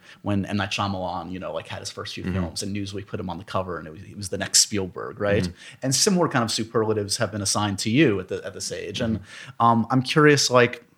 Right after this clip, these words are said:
Speaker 1: do you look at sort of the arc of other filmmakers' careers in terms of helping dictate your own choices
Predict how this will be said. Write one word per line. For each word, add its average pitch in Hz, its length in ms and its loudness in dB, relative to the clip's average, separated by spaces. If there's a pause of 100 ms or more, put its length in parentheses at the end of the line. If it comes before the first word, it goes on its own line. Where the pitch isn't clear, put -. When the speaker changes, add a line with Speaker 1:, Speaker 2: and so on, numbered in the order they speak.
(420)
Speaker 1:
do 131 120 4
you 147 140 6
look 127 300 2
at 113 160 0
sort 113 160 -2
of - 40 -8
the 107 140 -8
arc 101 260 -4
of 98 100 -6
other 98 140 -4
filmmakers' 92 600 -6
careers 98 420 -8
in 92 80 -10
terms 98 260 -10
of 95 100 -18
helping 92 440 -12 (220)
dictate 98 380 -10
your 101 180 -8
own 101 140 -8
choices - 840 -6